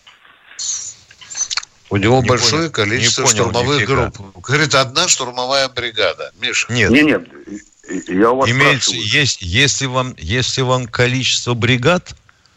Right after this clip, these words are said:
Speaker 2: в Ч В К Вагнеру, мы не знаем. Если,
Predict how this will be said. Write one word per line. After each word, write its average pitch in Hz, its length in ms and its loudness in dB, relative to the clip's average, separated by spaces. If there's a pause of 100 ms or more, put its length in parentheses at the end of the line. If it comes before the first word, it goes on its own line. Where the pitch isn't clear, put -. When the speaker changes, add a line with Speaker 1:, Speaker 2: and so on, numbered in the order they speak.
Speaker 2:
в - 80 -18
Ч - 160 2
В 101 140 4
К 95 200 2
Вагнеру, 69 420 -2
мы 110 160 0
не 156 140 4
знаем. 67 560 2 (720)
Если, 131 600 4